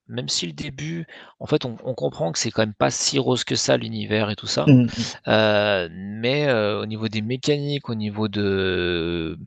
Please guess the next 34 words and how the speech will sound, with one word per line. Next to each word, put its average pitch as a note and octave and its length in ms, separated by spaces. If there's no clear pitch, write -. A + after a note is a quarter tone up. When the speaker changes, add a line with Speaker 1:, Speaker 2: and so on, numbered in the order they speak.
Speaker 1:
de G#2 140
la F#2+ 200
réal, C3 580
euh, G2 360
ça - 180
fait, G2+ 320
ouais, D3+ 140
ça - 100
fait A#2 100
du A2+ 80
bien C3+ 160
de C#3 60
voir A#2+ 140
des A2+ 60
jeux A2+ 120
comme A2 160
ça. G#2 160
Et - 120
Speaker 2:
Ah, - 60
ça - 140
Speaker 1:
c'est, B2 80
Speaker 2:
fait - 100
Speaker 1:
euh, A#2 200
ap-, - 280
ah, B2 280
comment C3 140
dire, A#2 160
c'est A2+ 520
tester F3 500
en A2 420
avançant, C#3 520
en A#2 140
reculant, C3 580
en, F#2+ 840